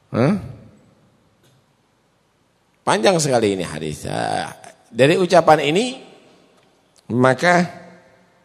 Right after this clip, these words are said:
bisa diambil kesimpulan pertama,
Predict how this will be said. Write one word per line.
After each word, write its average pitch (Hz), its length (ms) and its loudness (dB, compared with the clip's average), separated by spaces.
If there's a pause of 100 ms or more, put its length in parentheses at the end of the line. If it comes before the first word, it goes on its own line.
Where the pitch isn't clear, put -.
(1300)
bisa 107 240 -2
diambil 120 240 4
kesimpulan 135 800 -2 (1600)
pertama, 104 640 -2